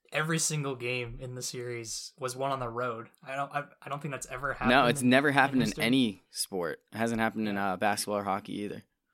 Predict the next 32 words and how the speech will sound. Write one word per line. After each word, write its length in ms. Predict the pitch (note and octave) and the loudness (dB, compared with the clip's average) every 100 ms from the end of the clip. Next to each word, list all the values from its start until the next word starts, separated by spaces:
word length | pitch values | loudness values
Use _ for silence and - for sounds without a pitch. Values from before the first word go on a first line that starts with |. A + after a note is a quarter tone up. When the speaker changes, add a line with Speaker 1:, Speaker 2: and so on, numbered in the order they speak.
| _ - | _ -12
Speaker 1:
Yeah, 240 | B2 A#2 | -10 -10
that, 260 | B2 C#3 D3 | -4 -4 0
that 180 | C3+ | -2
was 220 | C3 B2+ B2 _ | -2 -6 -10 _
definitely 280 | - B2 B2+ | -8 -8 -8
crazy. 420 | A#2 A#2+ A#2 B2 C3 | -12 -12 -10 -10 -8
Uh, 220 | C3 C3 - _ _ _ _ _ _ | -8 -8 -12 _ _ _ _ _ _
I 220 | C#3 D3 | -2 0
definitely, 880 | D3+ E3 F#3+ A3 A3+ A3+ G#3 F#3+ D#3 _ _ F3 E3+ _ - | 0 4 2 2 0 2 2 2 0 _ _ -16 -16 _ -4
as 160 | D#3+ | 0
a 40 | D#3 | 0
baseball 440 | D3+ F3 F3 F3 | 2 2 4 2
fan, 280 | E3 E3 D#3+ | 2 0 0
I 280 | C#3+ C#3 C#3 | -2 -2 -4
enjoyed 680 | B2+ B2+ C3 C3 C3+ B2+ B2+ B2+ | -8 -6 -4 -2 -4 -8 -16 -8
the, 480 | B2+ B2 B2 A#2+ B2 _ _ | -6 -6 -8 -12 -16 _ _
the 80 | C3+ | -6
matchup 640 | B2+ B2+ D3 - D#3+ D#3 - - | -2 0 0 2 0 0 -8 -6
of 240 | C3 B2+ | -4 -4
how 280 | - C3+ C#3 | 0 2 2
good, 340 | B2 C#3 C3+ D3 | -2 -6 -4 -4
especially 360 | D3 D3+ E3+ | -2 0 0
with 140 | D3 C3 | -2 0
how 220 | C3 C#3 | 2 2
good 420 | B2 C3 C3 B2+ | 0 -6 -6 -6
the 420 | B2 A#2+ A#2 A#2+ _ | -6 -6 -8 -14 _
starting 380 | - - C3+ C3+ | -8 0 0 2
rotations 520 | B2+ B2 B2 C3+ C#3+ C#3+ C3+ | -2 -4 -6 -6 -8 -10 -6
were 200 | C#3 C3+ | -4 -4
for 200 | - A#2+ | -4 -8
both 260 | B2 B2+ | -6 -6
teams. 380 | - B2 C3 C3 | -8 -14 -12 -16